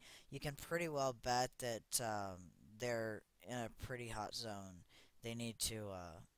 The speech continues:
be assessed pretty quickly. Um,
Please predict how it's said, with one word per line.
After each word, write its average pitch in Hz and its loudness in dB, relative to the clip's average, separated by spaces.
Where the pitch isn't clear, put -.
be 127 -2
assessed 113 8
pretty 110 -8
quickly. 101 -12
Um, 107 2